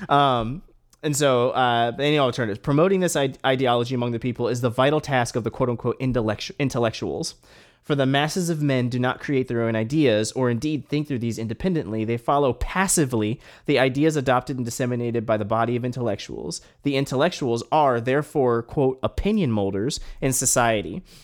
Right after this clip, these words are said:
And since it is precisely a molding of opinion that the state most desperately needs, the basis for age-old, uh, basi-, uh, the basis for the age-old alliance between state and intellectuals becomes clear.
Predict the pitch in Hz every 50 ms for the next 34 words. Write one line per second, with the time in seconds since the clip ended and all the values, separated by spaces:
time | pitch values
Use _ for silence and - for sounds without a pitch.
0 | - _ - - 170 196 196 160 135 135 151 156 - - 160 160 - 143 143 139
1 | 127 - - - 131 - - - 160 160 170 - - 185 170 - - 127 123 131
2 | 135 151 156 165 160 156 147 143 143 - 160 143 139 131 120 120 113 - 123 -
3 | - - 135 131 - - 120 127 135 131 - - 123 117 - - 135 113 139 147
4 | 143 127 113 104 101 98 - - - - - - - - 127 123 120 117 127 135
5 | 147 147 - 175 175 170 - - - - - 135 123 - - 139 143 147 156 156
6 | - - 135 135 135 135 127 110 110 - 139 139 143 135 143 147 165 - - _
7 | _ _ 127 127 120 120 120 123 120 139 143 143 165 147 - 147 135 - 110 131
8 | 139 147 143 143 147 139 135 127 123 120 117 123 123 - 123 113 - - - 120
9 | 123 - 127 123 120 117 117 117 110 110 - - - - - - 110 - 110 -
10 | 120 - - - 58 - -